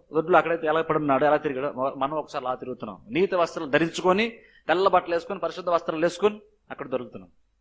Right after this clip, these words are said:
ప్రాబ్లం నీతి బట్టలు లేవని కాదు, దాని వాల్యూ మనకు తెలియట్లేదు. మనం వేసుకున్న కొత్త బట్టలకు విలువ మనకు తెలుసు కాబట్టి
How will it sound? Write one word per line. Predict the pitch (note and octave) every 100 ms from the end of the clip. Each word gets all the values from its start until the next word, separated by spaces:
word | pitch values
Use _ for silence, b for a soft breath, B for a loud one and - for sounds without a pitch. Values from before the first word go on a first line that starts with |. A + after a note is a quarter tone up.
| _ _ _ _ _ _ _ _ _ _ _ _ _ _ _ -
ప్రాబ్లం | C#3+ E3+ G3 E3+
నీతి | D#3+ E3+
బట్టలు | E3+ E3+
లేవని | D#3 E3 C#3
కాదు, | C3 E3
దాని | C#3+ C3+
వాల్యూ | A#2 C#3+ F#3+
మనకు | D#3+ D3
తెలియట్లేదు. | C#3 C3+ A2 F2+ - _ _ _ _ _ _ _ _ _ _ _ _ _
మనం | B2+
వేసుకున్న | C#3 D#3 F3+
కొత్త | D3 -
బట్టలకు | F3 - F3
విలువ | D#3+ E3+
మనకు | D#3+ D3
తెలుసు | D#3 D3
కాబట్టి | D#3 B2+ A#2 C3+